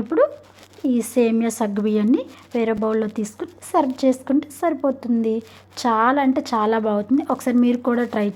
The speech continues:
చేయండి. టేస్ట్ ఎలాగుందో ఒకసారి నాకు కామెంట్ రూపంలో చెప్పండి. Thanks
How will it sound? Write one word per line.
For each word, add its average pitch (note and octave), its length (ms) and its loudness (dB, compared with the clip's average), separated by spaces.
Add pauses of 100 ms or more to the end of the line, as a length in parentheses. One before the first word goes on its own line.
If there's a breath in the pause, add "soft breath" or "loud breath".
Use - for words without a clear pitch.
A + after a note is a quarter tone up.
చేయండి. G3+ 440 -2 (500 loud breath)
టేస్ట్ A#3+ 360 2
ఎలాగుందో A3 400 2 (300)
ఒకసారి B3 300 0
నాకు A3 160 -8
కామెంట్ G#3+ 340 -2
రూపంలో G#3 340 -4 (360)
చెప్పండి. G#3 460 -6 (1600 loud breath)
Thanks C4 320 2